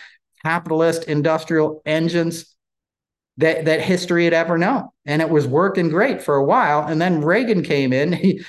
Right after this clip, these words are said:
and slightly before Reagan, you know, some people on Wall Street were like, "Hey, you know, wh-, what, what if we do, like, you know, like, limited public offerings? What, what if we figure out a way to, like, you know,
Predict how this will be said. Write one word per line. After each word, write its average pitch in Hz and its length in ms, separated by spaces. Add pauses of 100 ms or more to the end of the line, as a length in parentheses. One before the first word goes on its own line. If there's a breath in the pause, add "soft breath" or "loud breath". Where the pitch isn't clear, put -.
and 165 180
slightly 185 400
before 180 380
Reagan, 185 380
you 165 80
know, 160 160
some 160 180
people 185 300
on 160 140
Wall 180 200
Street 165 280
were 143 100
like, 127 240
"Hey, 214 320 (260 soft breath)
you 147 120
know, 151 320 (260)
wh-, 160 180
what, 226 300
what 262 160
if 262 140
we 226 140
do, 208 240
like, 180 380
you 170 140
know, 143 280 (1120)
like, 135 260
limited 180 680
public 165 380
offerings? 139 640
What, 220 220
what 240 140
if 254 140
we 226 100
figure 190 320
out 170 140
a 147 60
way 147 300
to, 127 120
like, 120 320
you 139 80
know, 117 140